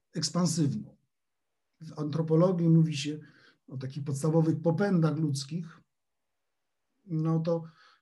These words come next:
e, no, wiadomo, popęd seksualny, roz-, e,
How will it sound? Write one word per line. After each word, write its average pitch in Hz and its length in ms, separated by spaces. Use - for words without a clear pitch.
e, 147 220
no, 185 140
wiadomo, 185 400
popęd 151 460
seksualny, 160 640
roz-, 143 360
e, 135 140